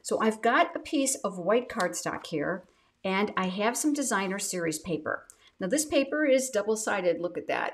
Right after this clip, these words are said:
Isn't that foil finish gorgeous? This is from the, the Splendid Day. That's a tongue twister. Splendid Day Designer Series paper package.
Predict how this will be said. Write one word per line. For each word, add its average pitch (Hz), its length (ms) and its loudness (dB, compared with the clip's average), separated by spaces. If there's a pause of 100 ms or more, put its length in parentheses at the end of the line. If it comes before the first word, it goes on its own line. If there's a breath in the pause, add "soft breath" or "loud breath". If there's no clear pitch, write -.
Isn't 208 160 -6
that - 180 -4
foil 180 400 0
finish 170 360 -4
gorgeous? 165 760 0 (340 soft breath)
This 214 140 4
is 320 160 0
from 269 500 0
the, 180 440 -6 (180)
the 185 100 -2
Splendid 240 840 2
Day. 156 440 4
That's 196 160 0
a - 80 6
tongue 175 280 2
twister. - 520 -2 (240 soft breath)
Splendid 262 640 2
Day 185 340 6
Designer 202 560 4
Series 202 460 2
paper 180 360 2
package. - 500 -6